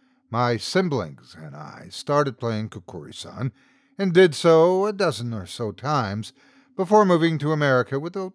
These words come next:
much more than a few funny responses from the fox spirit. The last time we played Kukuri-san, my brother asked the spirit, "Kukuri-san, Kukuri-san, will you move this coin?"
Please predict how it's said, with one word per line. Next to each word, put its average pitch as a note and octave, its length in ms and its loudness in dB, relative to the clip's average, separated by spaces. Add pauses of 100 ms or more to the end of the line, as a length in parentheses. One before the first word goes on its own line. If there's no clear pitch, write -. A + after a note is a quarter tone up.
(140)
much - 240 -8
more D3+ 240 -2
than C3 320 -4
a B2 80 -8
few A#2 240 -10
funny A2 260 -8
responses G2+ 880 -4 (500)
from B2+ 220 -6
the C#3+ 80 -4
fox - 460 0
spirit. - 420 -10 (920)
The D2 60 -16
last D3 400 0
time B2 300 0
we A2 100 -6
played B2 380 -2
Kukuri-san, A#2 960 -6
my A2 180 -8
brother A2 480 -2
asked G#2+ 420 -8
the D#2+ 100 -18
spirit, C3 520 -6 (840)
"Kukuri-san, D#3 720 -4
Kukuri-san, - 840 -8 (580)
will A3 120 0
you B3+ 100 -2
move B3+ 220 0
this G3 180 0
coin?" C#3+ 480 -4